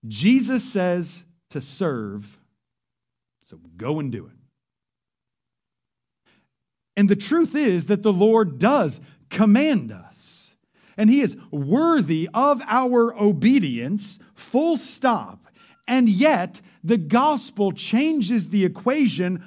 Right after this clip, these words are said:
of why we serve. The service of Christ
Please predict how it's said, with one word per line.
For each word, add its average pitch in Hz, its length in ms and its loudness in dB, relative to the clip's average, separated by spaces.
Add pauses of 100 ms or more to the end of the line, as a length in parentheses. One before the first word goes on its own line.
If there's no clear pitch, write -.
(140)
of 220 140 -2
why 262 420 2
we 202 200 0
serve. 113 340 -10 (2500)
The 226 120 0
service 269 640 -2
of 254 280 -2
Christ 269 580 -2